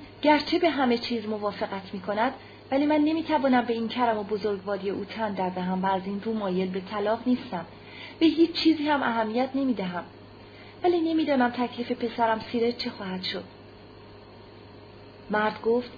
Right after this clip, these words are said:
«دم غنیمت است، نگران نباش. ما اکنون خوشبختیم، همین برای من کافی است.»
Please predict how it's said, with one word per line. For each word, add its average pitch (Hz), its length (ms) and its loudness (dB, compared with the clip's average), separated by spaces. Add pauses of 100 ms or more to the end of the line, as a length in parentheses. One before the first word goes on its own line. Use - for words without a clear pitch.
(720)
«دم 180 320 4
غنیمت 180 520 -6
است، - 160 -6
نگران 262 460 4
نباش. - 460 -2 (800)
ما 330 80 0
اکنون 277 400 0
خوشبختیم، 247 760 -4 (400)
همین 403 220 -4
برای 233 280 -2
من 233 160 -4
کافی 208 360 -12
است.» - 220 -16